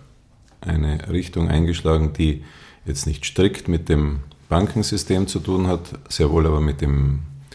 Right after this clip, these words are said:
Finanzökosystem, äh, über die Tätigkeit als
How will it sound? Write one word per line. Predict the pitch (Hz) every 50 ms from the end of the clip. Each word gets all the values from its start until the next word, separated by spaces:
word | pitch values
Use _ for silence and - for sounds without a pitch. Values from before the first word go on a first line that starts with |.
| - - - - - - _ -
Finanzökosystem, | - - - 82 78 76 80 92 101 - - - - 95 101 98 - 113 101 - 113 - - - 101 101 110 117 127 127 127 - - - - - - _ - -
äh, | - - 85 82 82 82 82
über | 87 90 85 80 85 82
die | 80 - 80 78
Tätigkeit | - 80 76 73 - 85 78 - - - 73 71 71 71 - - - -
als | - 76 71 71 69 69 - - - - - - -